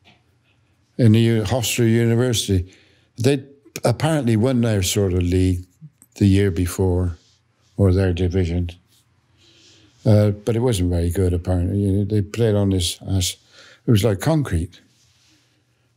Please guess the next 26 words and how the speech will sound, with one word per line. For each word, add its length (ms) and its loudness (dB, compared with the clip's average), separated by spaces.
And, 280 6
uh, 200 2
it's 100 -2
the 80 2
very 200 0
first 300 -2
time 160 0
I'd 140 0
ever 220 0
played 260 -2
on 160 0
it. 140 -4
I, 120 4
I 220 0
managed 300 0
to 80 -2
score, 380 -2
actually. 500 -4
Um, 400 4
but 140 4
then 500 -2
it 120 4
was 220 2
slightly 380 0
different. 460 -2
<laughs> 380 0